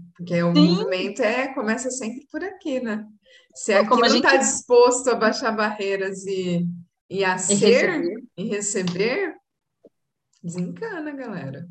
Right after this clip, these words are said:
Speaker 2: É o que a gente fala muito aqui, né? É, começa,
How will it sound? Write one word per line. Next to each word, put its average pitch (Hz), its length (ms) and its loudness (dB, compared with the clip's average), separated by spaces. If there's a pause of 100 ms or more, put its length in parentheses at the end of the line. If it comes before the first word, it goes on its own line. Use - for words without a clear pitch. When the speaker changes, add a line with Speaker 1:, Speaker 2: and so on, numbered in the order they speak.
(720)
Speaker 2:
É 202 60 -6
o 202 40 -10
que - 80 -6
a 208 40 -2
gente 202 280 2
fala 208 340 2
muito 214 440 -4
aqui, 226 300 -6
né? 214 320 -2
É, 196 160 -2
começa, 220 640 0